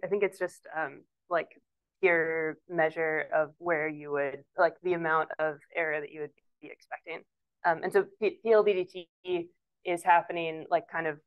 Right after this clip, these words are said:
locally. Actually, the next slide would probably be more useful for P L D D T. Um, so P L D D T is happening in, like, specific regions of the proteins. Uh, so the one on the left here is probably the most useful. Um, you have your per residue confidence coloring for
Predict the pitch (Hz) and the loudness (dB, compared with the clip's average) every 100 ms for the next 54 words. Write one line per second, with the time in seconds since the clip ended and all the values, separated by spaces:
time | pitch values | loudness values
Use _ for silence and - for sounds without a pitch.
0 | - 170 170 185 175 - - _ - 175 | -2 0 0 -2 -4 -10 -20 _ -18 -18
1 | 170 165 - - 160 160 160 - 170 175 | -12 -14 -14 -14 -14 -14 -16 -18 -18 -20
2 | - - - 185 _ _ 170 _ 165 - | -20 -20 -20 -20 _ _ -20 _ -16 -14
3 | 160 160 170 160 156 160 165 156 - _ | -16 -18 -16 -14 -12 -16 -20 -20 -20 _
4 | _ 180 170 196 220 214 208 185 202 175 | _ -6 -2 0 6 6 6 2 -2 -2
5 | - 165 180 170 165 - 170 160 151 147 | 0 0 0 -4 -6 -8 -8 -6 -6 -8
6 | - - - 170 165 147 _ _ _ _ | -14 -18 -4 -2 -2 -6 _ _ _ _
7 | - 170 165 185 190 196 202 190 196 202 | -18 -16 -6 -2 0 0 -2 -4 -2 -2
8 | 202 226 226 226 - 165 156 175 165 165 | 0 -2 -2 -8 -8 -6 -6 -8 -2 0
9 | 165 160 156 151 151 - - 165 160 - | 0 -2 -6 -4 -2 -2 -6 -10 -10 -10
10 | 170 175 180 180 - _ _ - 170 156 | -10 -6 -6 -8 -14 _ _ -10 -8 -4
11 | 165 - - _ 170 - 175 175 - _ | -6 -8 -18 _ -18 -8 -2 -2 -2 _
12 | _ _ - 175 156 160 196 190 180 165 | _ _ 0 2 2 0 4 4 4 0
13 | - 185 170 170 170 165 160 156 151 185 | 2 2 4 0 -4 -12 -6 -2 -2 -2
14 | 185 180 185 190 196 202 196 | -6 -4 0 0 0 -4 -8